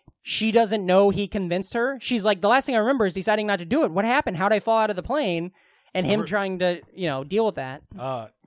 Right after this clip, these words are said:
Speaker 2: I really, uh, it's not so much on the characters, but it's a fun one, is I really like the episode when the Dallas Cowboy moves next door.
Speaker 1: Oh, yeah, the, the big, uh, the,
Speaker 2: Yeah.
Speaker 1: and he parties all night and stuff
Speaker 2: And,
Speaker 1: like
Speaker 2: and
Speaker 1: that.
Speaker 2: they hate, like, at
Speaker 1: Yeah.
Speaker 2: first they're like, "Oh my
Speaker 1: Yeah, they're
Speaker 2: God,
Speaker 1: so
Speaker 2: a Dallas
Speaker 1: excited.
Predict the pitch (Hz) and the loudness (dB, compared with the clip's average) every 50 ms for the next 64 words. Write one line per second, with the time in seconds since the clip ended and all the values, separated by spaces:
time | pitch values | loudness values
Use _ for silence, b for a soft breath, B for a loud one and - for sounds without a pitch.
0 | _ _ _ - 127 143 180 220 214 170 139 123 - 127 127 131 131 131 107 151 | _ _ _ -10 -6 -6 -4 -4 -4 -6 -8 -10 -14 -14 -14 -12 -12 -12 -8 -6
1 | 170 160 - - 156 147 139 - 135 120 107 98 - - 123 123 127 120 - 101 | -6 -6 -6 -8 -6 -8 -6 -6 -8 -10 -10 -10 -8 -8 -6 -6 -8 -10 -12 -14
2 | 98 95 104 107 - - 98 - - 120 120 123 120 104 98 95 98 101 98 101 | -12 -10 -10 -12 -10 -12 -14 -12 -10 -10 -10 -10 -10 -10 -12 -12 -12 -12 -14 -12
3 | 98 117 156 196 202 170 139 123 120 117 - 127 120 - 117 - - 120 117 113 | -12 -10 -8 -8 -6 -6 -6 -6 -6 -8 -8 -10 -10 -10 -12 -12 -10 -10 -10 -10
4 | 110 107 110 101 98 87 95 104 110 117 110 101 - - 101 98 104 104 110 117 | -10 -12 -14 -16 -14 -12 -10 -8 -8 -8 -10 -12 -12 -10 -8 -8 -8 -8 -8 -8
5 | 123 131 127 113 110 123 120 113 120 120 117 - - 107 104 104 113 123 135 139 | -10 -10 -10 -10 -10 -10 -10 -10 -12 -12 -14 -14 -12 -10 -8 -6 -6 -4 -2 0
6 | 165 180 208 220 214 185 175 175 185 196 196 180 170 175 170 165 170 175 165 147 | 2 4 6 6 6 4 4 6 6 6 6 6 4 2 2 2 2 0 0 2
7 | 151 185 190 190 175 175 170 170 170 160 160 131 143 170 165 165 160 160 156 160 | 2 0 0 0 0 0 2 2 2 2 0 2 2 2 4 4 2 2 0 -2
8 | - 165 185 185 180 185 180 - - 175 180 190 190 160 185 180 180 180 180 185 | -2 -2 -2 -2 -2 -2 -4 0 2 2 2 2 0 0 0 0 0 0 -2 -4
9 | 190 151 127 143 147 147 - - 139 143 143 143 139 135 120 - 123 131 139 127 | -4 -2 0 0 0 0 0 0 2 2 2 2 2 0 -2 -4 -8 -10 -10 -10
10 | 127 120 120 120 113 123 120 110 - 196 151 151 147 131 117 143 131 120 117 113 | -8 -6 -4 -4 -4 -6 -8 -8 -4 -2 0 2 2 0 0 -2 -4 -4 -4 -4
11 | 110 - - 135 123 101 - 180 175 196 190 190 - 202 190 170 - - 190 151 | -4 -6 -12 -16 -14 -10 -6 -2 0 2 2 4 6 6 6 6 4 2 2 2
12 | 151 160 180 196 | 2 2 0 0